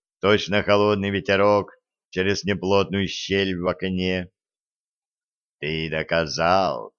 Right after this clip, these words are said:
что можешь убить меня, смертный. Я согласен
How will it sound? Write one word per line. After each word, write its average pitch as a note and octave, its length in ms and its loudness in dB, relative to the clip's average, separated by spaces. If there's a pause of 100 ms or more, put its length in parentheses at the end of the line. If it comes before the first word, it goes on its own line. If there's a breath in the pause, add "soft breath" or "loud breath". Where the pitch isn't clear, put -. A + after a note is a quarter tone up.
(140)
что - 280 -6
можешь F2+ 540 0
убить F#2+ 460 -4
меня, C2 320 -10
смертный. E2 960 -2 (720)
Я F3+ 320 6
согласен D3 920 4